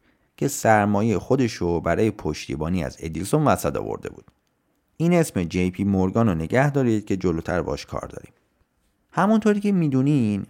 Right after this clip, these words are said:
اون زمانا نمی‌شد برق مستقیم و تبدیل به ولتاژهای مختلف کرد. پس برقی که به خونه ها می‌رسید،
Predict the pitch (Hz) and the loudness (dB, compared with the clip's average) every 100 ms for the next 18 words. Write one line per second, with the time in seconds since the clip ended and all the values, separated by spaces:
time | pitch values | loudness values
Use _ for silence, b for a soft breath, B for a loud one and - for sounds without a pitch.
0 | - 160 190 175 127 117 117 113 135 117 | -8 -2 0 0 2 4 4 2 4 4
1 | 107 120 143 98 95 87 82 80 87 85 | 2 0 0 0 -2 0 0 0 -2 -6
2 | 85 - 78 82 82 76 - 87 87 85 | -6 -6 -6 -4 -6 -6 -4 -4 -4 -4
3 | 82 82 80 80 80 82 80 78 - 76 | -4 -4 -4 -4 -6 -6 -8 -8 -8 -8
4 | 65 - - - _ _ _ _ _ - | -10 -12 -18 -18 _ _ _ _ _ 0
5 | 131 127 156 170 151 117 101 98 - 98 | 0 4 4 4 2 -2 0 0 0 -2
6 | 95 87 95 95 95 92 - 143 120 113 | 0 0 0 0 0 -2 0 2 2 -2